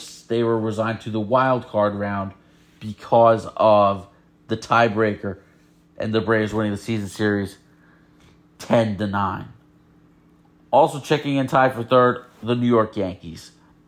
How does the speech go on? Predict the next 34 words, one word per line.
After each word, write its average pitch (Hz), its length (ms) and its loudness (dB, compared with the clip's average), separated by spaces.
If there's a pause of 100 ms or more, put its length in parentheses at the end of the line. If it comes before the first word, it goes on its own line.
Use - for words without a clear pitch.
(220)
And 110 400 -2 (480)
with 113 140 -4
the 120 100 0
addition 127 400 0
of 120 80 -4
Carlos 127 420 4
Rodon, 120 640 2
we'll 127 140 -2
see, 131 560 -4 (720)
um, 107 520 2 (280)
how 123 180 2
much 120 320 -2
better 120 300 2
the 110 80 -4
Yankees 117 500 -6
could 98 160 -14
get, 113 480 0 (240)
because 117 240 -4
I 131 80 4
don't 147 180 0
feel 139 120 2
like 139 160 4
their 127 100 0
lineup 120 380 2
has 107 160 -4
really 113 200 0
gotten 110 440 2
all 110 220 4
that 107 280 2
better. 95 320 -2 (800)
You 113 100 -6
know, 107 80 2
their 104 140 2
rotation, 123 720 -2